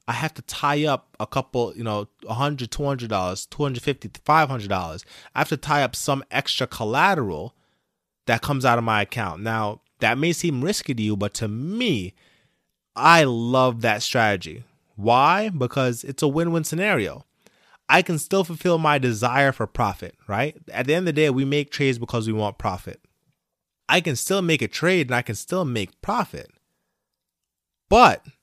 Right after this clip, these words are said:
the second win is I'm tying up capital to s-, stop me from making riskier decisions with the capital that otherwise would be free for me to use, right?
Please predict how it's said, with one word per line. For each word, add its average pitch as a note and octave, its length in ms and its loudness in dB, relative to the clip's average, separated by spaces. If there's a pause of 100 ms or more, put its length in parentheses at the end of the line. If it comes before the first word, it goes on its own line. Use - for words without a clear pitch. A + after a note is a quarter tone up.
(840)
the B2+ 160 2
second F3 540 -4
win G#2+ 200 -2
is G#2+ 220 -4
I'm B2+ 220 -2
tying E3+ 520 0
up - 420 -2
capital A#2+ 680 -2 (300)
to D3 160 0
s-, - 260 -2
stop - 560 0
me G#2 220 -4
from G2+ 260 -6
making G#2+ 400 -4
riskier C#3 800 -2
decisions G#2 760 -6 (1000)
with A2+ 320 4
the A#2+ 80 -2
capital C3+ 460 2
that A#2 160 2
otherwise A2+ 600 2
would G#2 120 -4
be G#2 120 -2
free A#2 220 -6
for G#2+ 140 -12
me G2 140 -4
to F#2 80 -4
use, E2 440 -8 (1300)
right? A2 280 0